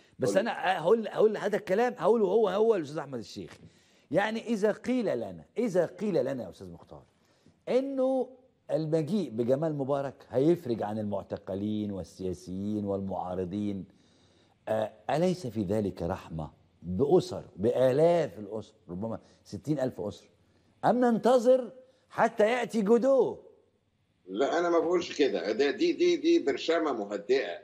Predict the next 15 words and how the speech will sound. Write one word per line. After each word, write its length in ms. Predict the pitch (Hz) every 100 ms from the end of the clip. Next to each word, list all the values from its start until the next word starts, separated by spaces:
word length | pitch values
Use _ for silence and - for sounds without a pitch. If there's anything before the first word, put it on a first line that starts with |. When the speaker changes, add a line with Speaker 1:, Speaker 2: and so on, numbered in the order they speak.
| 101
Speaker 2:
إن 140 | 101
هو 240 | 107 127
يف-، 280 | 113 113 110
ي-، 520 | 113 101 101 95 92
يفرج 340 | 101 101 127 127
لك 220 | 107 -
عن 200 | 104 117
المعتقل. 560 | 98 92 - 101 120 110
ده 80 |
مصر 260 | 147 208 160
كلها 300 | 147 147 135
فيها 160 | - 101
معتقل 580 | 98 85 107 - 80
يا 100 | 80
راجل. 240 | 76 73